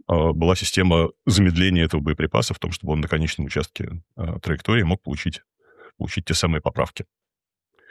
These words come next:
и поразить, э, цель, э, ядерным боеприпасом с точностью в, э, все-таки в десятки и в сотни метров. А когда мы говорим про,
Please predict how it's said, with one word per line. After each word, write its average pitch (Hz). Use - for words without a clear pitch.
и 87
поразить, -
э, 76
цель, 82
э, -
ядерным 80
боеприпасом 107
с -
точностью 87
в, -
э, 78
все-таки -
в 98
десятки 92
и -
в -
сотни 78
метров. -
А 76
когда 85
мы 104
говорим 87
про, 90